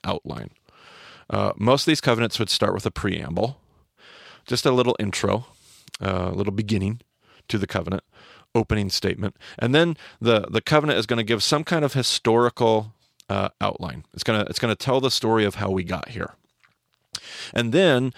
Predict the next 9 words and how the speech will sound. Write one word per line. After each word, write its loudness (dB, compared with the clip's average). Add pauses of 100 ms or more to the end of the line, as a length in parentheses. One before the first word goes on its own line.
(260)
uh, 2
the 0
covenant's 2
gonna 2
have, 2
like, 0
the -2
guts. -4
Like, -4